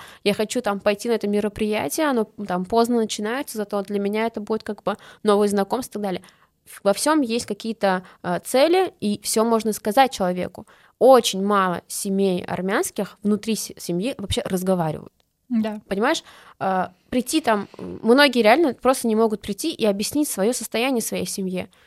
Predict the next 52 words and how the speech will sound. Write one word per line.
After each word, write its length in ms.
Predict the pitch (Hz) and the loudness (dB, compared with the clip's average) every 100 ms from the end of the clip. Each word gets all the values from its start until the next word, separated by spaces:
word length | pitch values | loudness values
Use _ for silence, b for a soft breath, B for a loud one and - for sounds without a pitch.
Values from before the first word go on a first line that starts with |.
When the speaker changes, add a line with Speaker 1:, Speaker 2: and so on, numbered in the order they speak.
| b b b _ _ - | b b b _ _ 0
Speaker 1:
Я 140 | 208 | 2
не 100 | 240 | 2
знаю, 340 | 254 247 202 - | 2 2 2 2
э, 220 | 190 185 196 | 0 2 0
есть 220 | 240 254 | -2 -6
об-, 80 | - | -6
эти 180 | 208 202 | -8 -8
исключения, 460 | - 208 - 381 254 | -10 -6 -4 -2 -2
но 60 | |
все 160 | 220 226 | -4 -2
равно 260 | 214 240 294 | -2 -2 -2
в 40 | |
основном 400 | 226 208 202 294 | -2 -2 -2 0
армянские 480 | 247 208 208 - 190 | -2 -2 -4 -6 -10
семьи 420 | - - 311 277 269 b b b | -8 -4 -2 -2 -6 b b b
мало 380 | 233 262 294 262 | 0 4 4 4
общаются, 760 | - 208 - 240 220 202 - 196 | 0 -4 2 4 4 2 -6 -6
мало, 300 | 214 226 208 | -2 0 2
ну, 260 | 262 - - _ - | 0 0 -4 _ -6
приходят 340 | 247 - 294 | 0 2 2
и 20 | |
говорят: 240 | 233 233 220 B B | 2 -2 -2 B B
"Расскажи, 600 | 262 254 277 262 262 233 - | -4 -2 0 0 0 -2 -4
что 320 | - 262 285 | 0 4 4
у 60 | 254 | 2
тебя 200 | 196 190 | -2 -6
на 100 | 190 | -6
душе, 280 | 196 - 190 | -8 -8 -8
что 260 | - 254 | -4 -4
тебя 200 | 277 226 | -2 -2
беспокоит?" 600 | 190 - - 196 - - - | -2 -4 -8 -8 -10 -8 -2
Это 160 | 262 | -2
все 140 | - 247 | -2 -2
время: 220 | 233 220 | -2 -2
"А, 60 | - | 0
а, 320 | 403 294 359 | 2 4 2
а, 360 | 254 302 262 311 | 0 -2 -4 -6
а". 40 | - | -2
Я 120 | 254 | 0
не 80 | 269 | 2
знаю, 160 | 233 | 2
ну, 120 | 226 233 | 2 2
ну, 120 | 226 | 2
типа: 280 | 214 208 214 | 2 2 4
"Все 180 | 233 320 | 6 6
Speaker 2:
<laughs> 0 | |
Speaker 1:
нормально, 360 | 320 370 294 | 6 4 4
че 100 | 254 285 | 2 0
ты, 100 | 247 | -2
типа, 220 | 226 240 | 0 2
это, 180 | 254 208 | 4 6
давай, 320 | 220 220 | 6 6